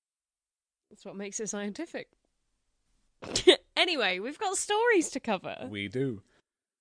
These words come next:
Speaker 2: Our stories starting off with something that I could frankly spend the entire episode talking about, and if we end up doing that, then that's okay by me, and I hope you're along for the ride as well, listeners at home, because we're looking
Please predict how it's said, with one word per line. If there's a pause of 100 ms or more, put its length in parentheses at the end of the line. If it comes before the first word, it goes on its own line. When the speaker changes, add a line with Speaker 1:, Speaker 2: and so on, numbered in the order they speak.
(420)
Speaker 2:
Our
stories
starting
off
with (280)
something
that
I
could
frankly
spend
the
entire
episode
talking
about,
and
if
we
end
up
doing
that,
then (140)
that's
okay
by
me,
and
I
hope
you're
along
for
the
ride
as
well,
listeners
at
home, (400)
because (560)
we're
looking